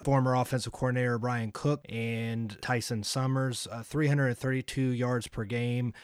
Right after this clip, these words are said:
That was the lowest since two thousand and nine, two hundred two rushing yards per game, four point one four yards per rush, and just twenty point eight three points per game scored. All those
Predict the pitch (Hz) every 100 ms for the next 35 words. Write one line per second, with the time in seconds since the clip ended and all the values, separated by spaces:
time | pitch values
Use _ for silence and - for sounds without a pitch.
0 | - 127 117 117 110 127 131 - 127 113
1 | - 123 120 120 107 101 113 123 127 123
2 | - 127 120 117 107 - 117 117 139 -
3 | 135 135 131 - - 123 127 127 127 123
4 | - - - _ - 131 123 - 131 104
5 | 123 117 - 120 113 117 131 120 - -
6 | 95 104 135 143 - - - - - 120
7 | 117 117 - - - - 151 156 151 139
8 | - 139 127 - 135 139 - 131 127 -
9 | - 135 117 - - - - _ - 135
10 | 117 120 110 101 - - 139 120 104 101
11 | 143 147 127 123 123 120